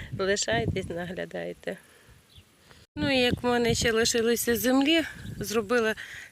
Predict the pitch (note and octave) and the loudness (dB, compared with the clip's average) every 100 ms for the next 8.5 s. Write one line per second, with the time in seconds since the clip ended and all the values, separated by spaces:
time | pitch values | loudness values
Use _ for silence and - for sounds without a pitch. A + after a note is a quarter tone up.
0 | _ - A#3+ A#3 A#3+ C#4 D#4 - - A#3+ | _ 0 2 4 2 2 2 2 -2 -2
1 | G#3 - C4+ D#4 C#4 - C4+ C4 G#3+ A#3 | -2 -4 0 0 0 0 -2 -2 -2 -2
2 | - C4 B3 B3 A3 - - - - - | 2 0 0 -2 -2 -8 -14 -14 -12 -6
3 | G3 A#3 A#3+ - E3 - G3 F3 G3 G#3+ | 0 2 2 0 -4 -2 -2 0 0 2
4 | A3+ A#3 - - B3+ A#3+ A3+ A#3+ A#3+ G3 | 2 -2 -4 0 2 4 4 4 4 2
5 | G#3+ G#3+ G#3+ G#3 C4+ D4 G#3 G3 G3 G#3 | 2 2 0 2 0 0 -4 -4 -4 -4
6 | - G3 G#3+ - - A3 G#3+ G3+ G3+ - | -6 -4 -4 -4 -2 0 0 -2 -2 -2
7 | G#3 G#3+ G#3+ A3 C4+ C#4+ A#3+ G#3 F#3+ A3 | 0 0 0 0 0 2 2 0 0 0
8 | A3+ A3 G#3+ A#3 | 2 0 2 0